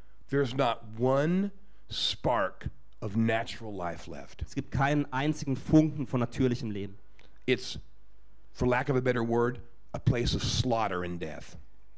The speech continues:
Speaker 2: Weil ich kein besseres Wort weiß, ist ein Ort der,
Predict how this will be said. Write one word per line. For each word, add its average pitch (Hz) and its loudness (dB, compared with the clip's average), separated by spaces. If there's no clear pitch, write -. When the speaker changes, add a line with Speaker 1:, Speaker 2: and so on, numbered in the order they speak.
Speaker 2:
Weil 123 0
ich 120 0
kein 127 0
besseres 135 2
Wort 123 2
weiß, 135 2
ist - -6
ein 127 0
Ort 139 2
der, 117 4